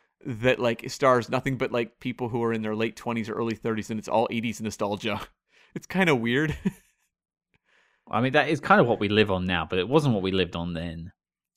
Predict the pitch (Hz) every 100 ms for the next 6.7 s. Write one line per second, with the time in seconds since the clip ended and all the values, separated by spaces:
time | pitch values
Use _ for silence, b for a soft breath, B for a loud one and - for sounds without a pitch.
0 | _ _ - 123 240 247 214 160 135 147
1 | 135 - - 113 113 - - 110 113 -
2 | 113 - 107 107 104 107 101 101 113 107
3 | 104 107 101 98 101 104 - 107 139 185
4 | 156 127 - 107 107 131 143 131 117 123
5 | 123 113 - 127 107 104 107 98 90 107
6 | - 104 107 104 101 98